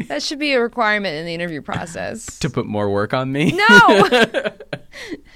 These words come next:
Speaker 1: <laughs> No extra work. No, just kidding. It's a lot of work. Hiring is tough.
Speaker 2: Yeah.
Speaker 1: And we're also being mindful of how much time we're asking our, our designers to be a part of it. So that was a big
Speaker 2: Right.
Speaker 1: discussion that Kyle and I had too,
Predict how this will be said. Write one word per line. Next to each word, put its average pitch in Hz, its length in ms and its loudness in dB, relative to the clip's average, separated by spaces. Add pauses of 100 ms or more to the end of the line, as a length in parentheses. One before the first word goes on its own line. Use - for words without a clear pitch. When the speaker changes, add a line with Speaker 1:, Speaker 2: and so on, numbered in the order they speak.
(220)
Speaker 1:
<laughs> 320 600 -8
No 262 280 0
extra 247 460 -2
work. - 260 -6
No, - 200 -8
just - 280 -16
kidding. - 200 -16
It's - 120 -14
a 294 60 -6
lot 330 160 -2
of 311 80 -2
work. - 240 -4
Hiring 226 340 -6
is 240 120 -8
tough. - 360 -10 (140)
Speaker 2:
Yeah. 104 420 -6 (320)
Speaker 1:
And 339 360 -2
we're 240 320 0
also 226 300 -2
being 196 220 -6
mindful 185 580 -2
of 139 220 0
how 175 220 -6
much 160 200 -6
time 147 320 -6
we're 139 200 -4
asking 135 540 -6
our, 131 420 -4 (120)
our 175 380 0
designers 113 920 -8
to 139 320 -6
be 139 120 -8
a 131 60 -6
part 131 220 -4
of - 100 -12
it. 71 280 -8
So - 60 -16
that 160 120 0
was 156 140 -6
a 147 40 -10
big 87 220 -4
Speaker 2:
Right. 85 120 -4
Speaker 1:
discussion 104 520 -8
that - 140 -10
Kyle - 200 -8
and - 80 -10
I 82 120 -8
had - 240 -12
too, - 380 -12